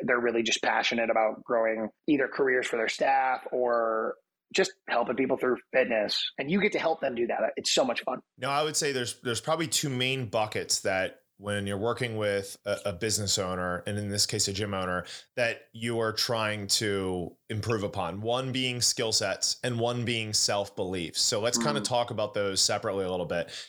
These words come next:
Speaker 2: In the skill set bucket, what are some of the main skill sets you feel that you have to instill into these gym owners and help them kind of build inside of their facilities?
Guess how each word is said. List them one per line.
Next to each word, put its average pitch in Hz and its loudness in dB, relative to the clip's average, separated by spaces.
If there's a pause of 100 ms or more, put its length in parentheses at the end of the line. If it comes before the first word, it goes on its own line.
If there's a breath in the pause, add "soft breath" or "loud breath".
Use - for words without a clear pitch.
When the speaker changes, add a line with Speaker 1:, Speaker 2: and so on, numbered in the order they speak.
(100)
Speaker 2:
In 135 -4
the 127 -2
skill 143 2
set 117 0
bucket, 92 -2 (200 loud breath)
what 139 0
are 190 0
some 180 0
of 131 -2
the 127 -2
main 117 -2
skill 117 2
sets 104 0
you 110 -2
feel 107 2
that 90 0
you 104 -2
have 104 0
to 92 0 (340 loud breath)
instill 107 0
into 98 0
these 92 0
gym 101 -2
owners 131 0
and 113 -2
help 110 0
them 101 0
kind 107 -2
of 87 -6
build 104 0 (120)
inside 98 0
of 87 -6
their 90 0
facilities? 85 -2